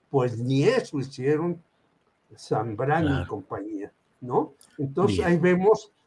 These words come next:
Speaker 1: las, eh, los dislates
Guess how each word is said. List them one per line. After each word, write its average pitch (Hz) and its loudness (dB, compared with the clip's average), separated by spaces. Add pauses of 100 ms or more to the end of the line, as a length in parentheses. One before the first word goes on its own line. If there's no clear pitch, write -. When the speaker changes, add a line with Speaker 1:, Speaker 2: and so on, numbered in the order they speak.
(140)
Speaker 1:
las, 127 -2 (680)
eh, 127 0
los 123 -2
dislates 143 0